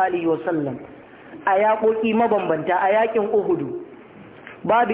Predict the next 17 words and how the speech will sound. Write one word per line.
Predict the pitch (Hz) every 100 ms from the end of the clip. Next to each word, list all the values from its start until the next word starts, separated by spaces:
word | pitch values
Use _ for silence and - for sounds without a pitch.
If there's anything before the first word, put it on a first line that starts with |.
| -
irin | 269 254 220
abin | 208 202 240
da | 220
ba | 190 202
a | 185
yi |
ma | 208 202
manzon | 175 160 180
Allah | 196 185 170
ba, | 170
to | 180 170
haka | 170 226 233 190
sahabban | 180 170 156 165 165
shi. | - - - - - - - - - - - - - - -
Sayyidina | 214 220 202 202
Abu | 185 190
Bakrin, | 190 196 247 196 143 131